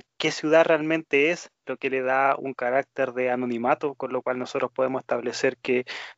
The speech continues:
todo aquello horrible que se da puede ser en cualquier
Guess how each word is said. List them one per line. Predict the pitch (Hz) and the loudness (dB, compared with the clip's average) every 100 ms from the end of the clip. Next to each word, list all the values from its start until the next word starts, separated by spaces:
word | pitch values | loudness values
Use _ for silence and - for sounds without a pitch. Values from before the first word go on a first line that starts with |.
| _ | _
todo | - 143 139 | 4 6 6
aquello | 131 143 143 139 139 139 147 | 4 2 2 6 6 6 2
horrible | 131 131 147 156 151 | -2 -2 0 4 4
que | 139 | 4
se | 139 131 | -2 0
da | 127 147 147 | 4 6 4
puede | - 131 123 | 2 0 0
ser | - 135 | 0 -2
en | 131 | -2
cualquier | - 110 - 135 143 | -6 -6 2 2 2